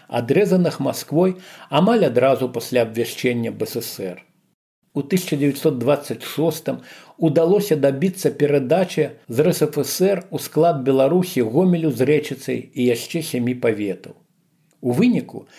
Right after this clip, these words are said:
тэрыторыя рэспублікі павялічылася з пяцідзесяці двух да ста дваццаці шасці тысяч квадратных кіламетраў,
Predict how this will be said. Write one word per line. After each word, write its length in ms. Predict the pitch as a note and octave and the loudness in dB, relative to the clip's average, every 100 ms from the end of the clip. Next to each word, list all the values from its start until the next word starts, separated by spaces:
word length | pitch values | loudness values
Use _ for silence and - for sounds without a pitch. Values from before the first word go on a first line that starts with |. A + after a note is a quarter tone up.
| - - | -20 -8
тэрыторыя 560 | - D#3+ F3 A3+ A3 G3 | 0 2 4 4 4 2
рэспублікі 640 | F3+ - F#3 E3+ D3+ - B2 | 0 -2 -2 0 -2 -4 -2
павялічылася 960 | C3+ C#3+ F3+ F#3+ C#3+ A#2+ - A2 G2+ _ _ | 0 2 2 0 -2 -2 -4 -8 -10 _ _
з 60 | - | -12
пяцідзесяці 800 | - D3+ D3+ G3+ F#3 - C#3 - A#2 | -2 -2 0 -2 -2 -4 -10 -10 -8
двух 400 | A2+ F#3+ G#3+ - _ _ _ - | -4 -4 -4 -8 _ _ _ -8
да 200 | A#2 D3+ | -2 -2
ста 240 | - G#3+ | 2 0
дваццаці 560 | F#3 F3+ - E3 E3 F3 | 2 -2 0 -4 -2 -4
шасці 440 | D3+ - - F#3+ F3+ | -6 -8 -4 -4 -2
тысяч 400 | D#3 D#3+ D#3+ - | -6 -6 -6 -4
квадратных 560 | B2+ A#2+ A#2+ A#2 A#2+ | 0 2 2 -2 -8
кіламетраў, 800 | - A#2 G#2+ A#2+ F#3 F3+ C3+ - | -4 -2 0 0 0 0 -6 -8